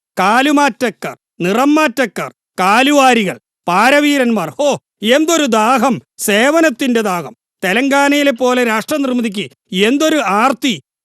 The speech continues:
നമുക്ക് ഇനി ആ കാഴ്ചകളിലേക്ക് ക്യാമറ ഒന്ന്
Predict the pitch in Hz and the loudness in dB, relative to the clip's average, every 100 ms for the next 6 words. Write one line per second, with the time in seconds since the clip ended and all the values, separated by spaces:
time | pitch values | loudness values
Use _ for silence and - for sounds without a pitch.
0 | - 175 269 247 254 247 240 247 - 190 | -4 -2 -2 0 -2 0 -2 -4 -2 -2
1 | 233 277 240 220 214 170 165 - _ - | -2 -4 -2 0 -2 -2 -8 -8 _ -4
2 | 196 214 233 233 202 _ 190 240 294 | 0 2 2 0 -2 _ -2 0 0